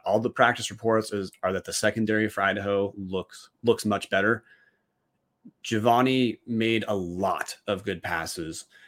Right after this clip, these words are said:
Most of his connections, too, were not on guys who were wide open. So if you're curious if that, like, Bresky cushion truly is gone, it is. Giovanni McCoy just looked like he made a statement. And I, again, now this is us speculating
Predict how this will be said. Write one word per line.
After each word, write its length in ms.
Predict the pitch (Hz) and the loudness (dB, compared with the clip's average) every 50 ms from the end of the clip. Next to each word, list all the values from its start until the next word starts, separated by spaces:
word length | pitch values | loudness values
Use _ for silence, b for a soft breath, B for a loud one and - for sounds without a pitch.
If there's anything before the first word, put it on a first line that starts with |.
| b b b b b - - - | b b b b b -20 -14 -8
Most 360 | 117 113 127 139 160 156 - | 0 4 6 8 8 8 6
of 60 | 165 | 4
his 120 | 156 147 - | 4 4 4
connections, 560 | - 139 135 135 131 131 - - 123 113 110 | 4 4 6 6 6 4 4 2 2 0 0
too, 160 | - - 123 | 0 0 0
were 160 | 113 110 110 | 2 2 2
not 220 | 107 113 110 113 113 | 4 4 4 4 4
on 160 | 107 107 110 | 4 2 2
guys 340 | 104 110 104 98 101 98 - | 2 2 2 2 0 -2 -2
who 100 | - 110 | -4 -2
were 140 | 104 101 98 | -2 -2 -2
wide 300 | 90 90 87 90 92 113 | -2 -2 -2 0 2 2
open. 340 | 117 107 - - 82 78 | 2 0 0 -6 -10 -10
So 180 | 76 - - 101 | -6 -4 -2 -2
if 120 | 92 - | -2 -2
you're 100 | 95 95 | -6 -8
curious 400 | 87 - - 113 110 104 104 - | -8 -4 0 0 0 0 0 -2
if 140 | 104 98 - | -6 -4 -2
that, 160 | - 101 85 | -2 0 0
like, 200 | 87 95 95 95 | 0 -2 -4 -4
Bresky 400 | - 95 95 92 - - - 92 | -2 -2 -2 -2 -2 -6 -10 -10
cushion 520 | - - 98 95 - - 98 90 90 85 85 | -8 -6 -6 -6 -4 -4 -4 -4 -6 -6 -8
truly 400 | - - - 107 101 90 92 92 | -8 -4 -2 -2 -2 -2 -4 -6
is 260 | - 92 95 101 101 | -6 -6 -6 -6 -4
gone, 320 | 101 101 95 98 104 104 - | -2 0 0 0 0 -2 -4
it 120 | - 101 101 | -4 -4 -4
is. 380 | 110 82 78 95 120 - - _ B B B B B B B B _ | -4 -4 -6 -8 -10 -12 -12 _ B B B B B B B B _
Giovanni 420 | - 110 113 104 107 98 101 107 107 | -2 -2 0 2 2 2 2 2 2
McCoy 540 | 98 - - 107 101 104 101 101 98 95 | 0 -2 0 0 2 4 4 2 2 -2
just 420 | 101 104 101 95 92 - - - - | -4 -4 -2 -2 -2 -2 -4 -8 -8
looked 480 | 92 87 87 90 104 120 131 135 - | -8 -8 -4 2 4 4 4 4 2
like 240 | 98 120 117 113 113 | 0 2 2 2 2
he 120 | - - 110 | 0 0 2
made 240 | 107 104 98 95 | 2 2 2 0
a 20 | 90 | -2
statement. 600 | - - - 101 95 87 95 95 95 92 92 - b b b b b b b | -4 -4 -2 -4 -4 -4 -4 -4 -4 -4 -6 -8 b b b b b b b
And 160 | - 98 101 | -4 0 0
I, 220 | 98 95 95 - - - | 2 2 0 -2 -4 -6
again, 400 | 101 98 95 101 92 92 90 87 113 | -6 -4 -2 -2 -2 -2 -4 -2 -2
now 140 | 107 98 | 0 0
this 220 | 95 110 107 - - | 2 2 2 2 2
is 120 | 110 101 | 0 0
us 320 | 101 95 95 - - - - - | 0 0 -2 -4 -6 -10 -12 -14
speculating 760 | - - - - 101 - - 87 82 82 82 80 82 87 | -6 0 2 2 2 2 0 -2 -2 -2 -2 -2 -4 -8